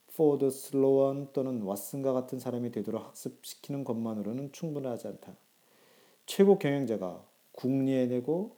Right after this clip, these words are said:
나머지 구성원들이 이 위대한 전략가의 명령을 따르는 행태는, 그런 형태는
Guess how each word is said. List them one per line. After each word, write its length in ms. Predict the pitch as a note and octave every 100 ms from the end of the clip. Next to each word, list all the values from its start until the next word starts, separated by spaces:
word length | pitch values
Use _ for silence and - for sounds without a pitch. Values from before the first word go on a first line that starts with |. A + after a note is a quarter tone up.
| _
나머지 340 | A#2+ A#2 A#2+
구성원들이 720 | B2 A#2+ B2+ B2 A#2 A#2 C3 -
이 300 | C#3 C#3+ B2+ G2+
위대한 460 | C3+ E3 E3 E3
전략가의 580 | C#3+ C3+ C3 B2+ C3 B2+
명령을 480 | B2 A2 A2 A2 A2
따르는 380 | A#2 A2+ G#2 G#2
행태는, 760 | - F3 E3+ - A#2 A#2+ F#2+ - _ _ _ _
그런 200 | A2 A#2
형태는 640 | - C#3+ - B2+ E3+ B3